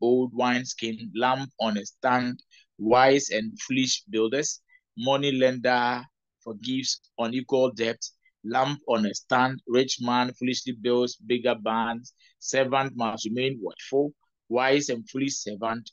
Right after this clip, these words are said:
unfruitful fig tree, sower and the four types of soil. Yesterday, Papa took you through. I, I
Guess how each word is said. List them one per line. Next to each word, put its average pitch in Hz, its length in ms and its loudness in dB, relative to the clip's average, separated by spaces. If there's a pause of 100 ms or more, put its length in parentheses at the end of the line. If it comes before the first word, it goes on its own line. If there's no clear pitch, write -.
(340)
unfruitful 117 680 -2
fig 139 240 -4 (100)
tree, 117 320 -6 (300)
sower 147 540 6
and 113 200 0
the 113 160 4
four 135 220 4
types 123 280 -2
of - 120 -10
soil. 123 500 0
Yesterday, 127 640 -4 (300)
Papa 139 340 0
took 139 180 -4
you 135 140 -2
through. 127 280 0
I, 123 180 4
I 135 200 2